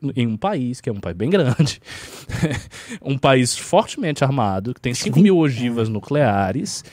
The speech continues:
Speaker 1: e este país está, nesse momento, tem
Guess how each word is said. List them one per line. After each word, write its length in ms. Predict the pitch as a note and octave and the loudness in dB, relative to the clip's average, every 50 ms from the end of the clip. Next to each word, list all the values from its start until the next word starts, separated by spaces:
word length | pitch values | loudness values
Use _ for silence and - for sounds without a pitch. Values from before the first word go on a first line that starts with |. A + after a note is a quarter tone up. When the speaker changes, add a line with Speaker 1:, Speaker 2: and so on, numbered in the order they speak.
| - - - - - _ - | -20 -20 -20 -20 -14 _ 2
Speaker 1:
e 100 | D#4+ D4+ E3+ | 4 4 4
este 260 | C#3+ C#3+ - - - | 2 0 -2 -6 -6
país 480 | F#3 F3+ C4 C#4 B3+ F3+ E3+ E3+ E3+ F#3 | -2 2 2 4 4 2 2 0 -2 -2
está, 520 | C#4+ C#4 - - F3 - G#3 F#3 F3 F3 - - | -2 -4 -4 -4 2 4 6 6 6 6 4 0
nesse 500 | E3 E3 D#3+ D#3+ F3+ A#3 C4 - - - | 0 2 4 6 6 6 6 4 0 -2
momento, 680 | D4 D#4 E4 D#4+ B3+ E3 D3+ C#3+ C3+ C3+ - - A3 - _ _ _ _ _ _ _ _ _ _ _ _ | -2 -2 -2 -2 -2 -2 -2 -4 -4 -6 -8 -14 -14 -14 _ _ _ _ _ _ _ _ _ _ _ _
tem 180 | - D#3+ D#3 | 2 2 2